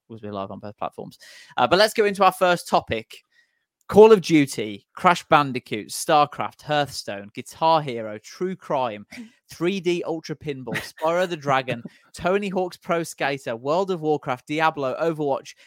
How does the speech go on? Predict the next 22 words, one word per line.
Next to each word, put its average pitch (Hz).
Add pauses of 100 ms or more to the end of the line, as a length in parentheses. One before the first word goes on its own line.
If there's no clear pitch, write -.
(180)
and 123
Candy 175
Crush -
Saga. 135
These 190
are 208
some 240
of 254
the 233
games 196
that 165
are 139
now 151
under 131
Microsoft's 117 (540)
portfolio 123
after 127
they 131
completed 135
the 110
sixty-nine 165
billion, 147